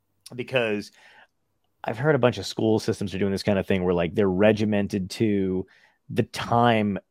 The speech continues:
allotted to them for each subject. And if you go beyond it, even if a student needs help, you are basically reprimanded. Like, they literally, some of my friends had, like, people walking around in the halls,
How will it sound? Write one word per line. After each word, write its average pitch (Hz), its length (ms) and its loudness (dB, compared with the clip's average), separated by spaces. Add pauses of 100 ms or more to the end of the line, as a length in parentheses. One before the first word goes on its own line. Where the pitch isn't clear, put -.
(160)
allotted 107 440 6
to 107 60 -2
them 101 220 0
for 107 120 -6
each 95 160 -6
subject. 82 420 -4 (160)
And 104 120 -2
if - 100 -6
you 110 120 -2
go 113 180 6
beyond 117 480 2
it, 92 240 -2
even 113 200 -2
if - 80 -8
a 104 40 -8
student 104 340 -4
needs 95 220 -8
help, 101 460 0 (680)
you 123 240 6
are 110 280 6
basically 117 400 2
reprimanded. 98 500 -2
Like, 98 100 -4
they 117 120 -2
literally, 147 440 4
some 151 140 -2
of 147 40 0
my 143 120 4
friends 120 320 0
had, 110 200 2
like, 92 240 -2
people 113 300 -4
walking 107 280 -2
around 101 160 -4
in 95 60 -8
the 85 80 -8
halls, 92 480 -4